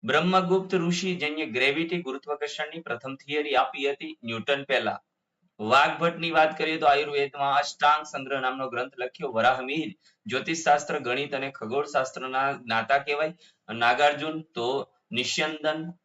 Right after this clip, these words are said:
ઉર્ધ્વપાતન, ધાતુ શુદ્ધિકરણ તથા પારાની ભસ્મની દવા. ભાસ્કરાચાર્યની વાત કરીએ તો સિદ્ધાંત શિરોમણી ગ્રંથની રચના કરી. રામા,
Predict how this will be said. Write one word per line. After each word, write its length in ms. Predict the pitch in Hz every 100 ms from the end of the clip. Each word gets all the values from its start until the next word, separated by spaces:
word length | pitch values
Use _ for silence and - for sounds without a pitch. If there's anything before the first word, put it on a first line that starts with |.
| _ _ _
ઉર્ધ્વપાતન, 840 | 127 127 131 156 147 143 156 170 175 _
ધાતુ 360 | 113 113 147 160
શુદ્ધિકરણ 720 | - - 160 151 151 165 160
તથા 320 | - 139 131
પારાની 460 | 107 120 127 151 156
ભસ્મની 500 | 120 - 127 135 127
દવા. 380 | 135 123 107 - _ -
ભાસ્કરાચાર્યની 760 | 120 - 151 160 165 156 160 156
વાત 240 | 156 151
કરીએ 200 | 147 156
તો 80 | 156
સિદ્ધાંત 460 | - 113 135 143 -
શિરોમણી 600 | - 165 151 113 110 - _ _ _ _ _
ગ્રંથની 440 | 120 139 143 156 156
રચના 360 | 147 160 151
કરી. 300 | 151 151 165
રામા, 480 | 131 131 143 160